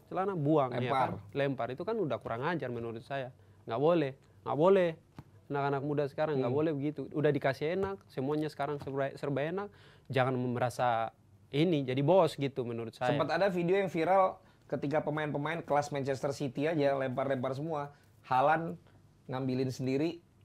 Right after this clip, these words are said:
Speaker 2: dan langsung ngasih ke kitman-nya tuh dengan
Speaker 1: Dengan
Speaker 2: cara yang baik
Speaker 1: ya,
Speaker 2: gitu loh.
Speaker 1: sebenarnya
Speaker 2: Bukan,
Speaker 1: harus begitu.
Speaker 2: bukan yang dilempar dia, Pak. Waktu itu Kakak tegurnya gimana? Ruben tegurnya gimana?
Speaker 1: Ya, saya, saya marah. Kadang kalau anak-anak yang lupa
Speaker 2: Ini berarti
Speaker 1: itu
Speaker 2: serius ya?
Speaker 1: Ya, serius.
Speaker 2: Waktu tegur
Speaker 1: Serius.
Speaker 2: ini ya?
Speaker 1: Iya, serius.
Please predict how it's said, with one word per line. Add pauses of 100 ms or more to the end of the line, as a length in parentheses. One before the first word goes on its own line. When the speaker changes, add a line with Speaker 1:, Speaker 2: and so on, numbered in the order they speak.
(120)
Speaker 2:
dan
langsung
ngasih
ke
kitman-nya
tuh (500)
dengan
Speaker 1:
Dengan
Speaker 2:
cara
yang
baik
Speaker 1:
ya,
Speaker 2:
gitu
loh.
Speaker 1:
sebenarnya
Speaker 2:
Bukan,
Speaker 1:
harus
begitu.
Speaker 2:
bukan
yang
dilempar
dia,
Pak. (100)
Waktu
itu
Kakak
tegurnya
gimana?
Ruben
tegurnya
gimana? (120)
Speaker 1:
Ya,
saya,
saya
marah.
Kadang
kalau
anak-anak
yang
lupa
Speaker 2:
Ini
berarti
Speaker 1:
itu
Speaker 2:
serius
ya? (160)
Speaker 1:
Ya,
serius.
Speaker 2:
Waktu
tegur
Speaker 1:
Serius.
Speaker 2:
ini
ya? (100)
Speaker 1:
Iya,
serius.